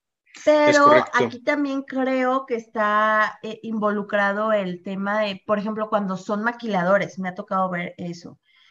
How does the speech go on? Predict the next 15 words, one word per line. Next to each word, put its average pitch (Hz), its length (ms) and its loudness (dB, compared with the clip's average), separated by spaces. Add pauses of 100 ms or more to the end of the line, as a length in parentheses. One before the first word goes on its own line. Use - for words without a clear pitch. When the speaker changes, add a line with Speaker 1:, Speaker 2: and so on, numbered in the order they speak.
(160)
Speaker 1:
Em, 196 640 -2 (340)
muchas 277 580 0
veces 269 400 -2
lo 226 140 -2
que 196 140 -10
se 196 160 -6
busca 240 640 -4
es - 280 -14
que 202 380 -8
tu 269 360 0
empresa 226 600 -6
que 220 80 -12
vas 196 220 -6
a 233 40 -10
maquilar 214 640 -4